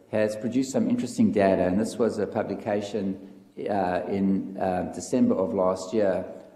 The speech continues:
looking specifically at the I I P population from Compera, showing what happens in the trenches, at least in, in Europe. Uh, many of these patients are actually treated.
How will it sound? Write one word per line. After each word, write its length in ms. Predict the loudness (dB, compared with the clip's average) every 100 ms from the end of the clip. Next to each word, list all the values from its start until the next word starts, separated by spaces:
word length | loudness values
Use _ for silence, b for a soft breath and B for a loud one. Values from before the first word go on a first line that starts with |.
| 2
looking 420 | 4 4 2 0
specifically 800 | 0 -4 -2 -2 -2 0 0 0
at 140 | 0
the 60 | -4
I 320 | -4 -2 -4
I 20 |
P 220 | -4 -2 0
population 720 | 0 -2 2 2 2 -2 -6
from 320 | -2 -4 -2
Compera, 680 | -4 -6 2 4 4 2 -6 B B B
showing 520 | 4 6 8 6 6
what 220 | 6 4
happens 320 | 2 -2 -2
in 80 | -2
the 80 | -2
trenches, 540 | -2 -2 -2 -2 -6
at 140 | -6 -2
least 280 | -2 -2 -4
in, 260 | -4 -4 -6
in 120 | -4
Europe. 480 | 0 2 2 0 -2
Uh, 40 | -6
many 260 | 2 4
of 80 | 4
these 180 | 2 -4
patients 460 | 0 0 0 -4 -4
are 100 | -6
actually 280 | -6 -6
treated. 640 | -6 -2 -2 0 -4 -4